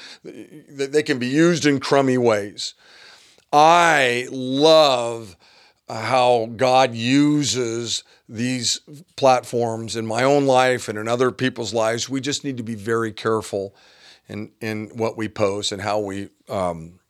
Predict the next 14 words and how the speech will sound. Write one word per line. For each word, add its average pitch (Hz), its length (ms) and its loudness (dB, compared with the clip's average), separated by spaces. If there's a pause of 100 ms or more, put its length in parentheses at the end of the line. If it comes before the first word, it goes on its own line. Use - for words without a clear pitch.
(340)
you 120 280 -14
know, 92 240 -8
co-, - 240 -8
make 104 180 -8
comments. 98 400 -2
So, - 300 6 (960)
once 185 260 6
again, 196 380 6
thank 180 420 4
you 170 300 6
for, 135 500 4
uh, 123 320 2
tuning 196 460 4
in. 262 460 6